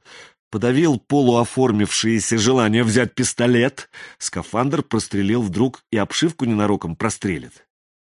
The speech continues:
и направился к грузовому отсеку. Перед шлюзом Йири не колебался ни секунды, хотя некоторый холодок в груди всё же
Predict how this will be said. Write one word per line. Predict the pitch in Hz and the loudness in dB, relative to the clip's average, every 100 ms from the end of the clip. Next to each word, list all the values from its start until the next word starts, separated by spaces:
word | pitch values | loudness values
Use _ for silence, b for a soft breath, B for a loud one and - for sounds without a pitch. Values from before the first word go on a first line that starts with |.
| - | -6
и | 104 | -4
направился | 170 160 107 104 117 - 131 120 B B | -4 -2 -2 0 0 0 -2 -2 B B
к | 113 | -2
грузовому | 131 113 101 78 76 95 | 0 2 0 -2 -6 -6
отсеку. | - - 87 - - _ _ _ _ _ _ _ _ _ _ | -6 -6 -6 -8 -20 _ _ _ _ _ _ _ _ _ _
Перед | - 98 87 | -4 -2 -2
шлюзом | - 156 123 92 69 B B B 101 | -4 -2 0 -2 -8 B B B -10
Йири | 104 196 185 | -4 -2 0
не | 120 | 0
колебался | 101 98 135 151 147 | 0 0 -2 -2 -2
ни | 143 | -2
секунды, | 170 143 120 95 85 85 B B - | -2 0 0 0 -2 -6 B B -8
хотя | 101 - 123 | -8 -4 -4
некоторый | 127 143 139 - 82 78 | 0 2 2 0 -8 -10
холодок | - 85 85 101 131 | -8 -6 -2 -2 -2
в | 131 | -4
груди | 135 151 147 | -4 -2 -2
всё | 175 - 85 | -4 -6 -6
же | 87 117 | -6 -6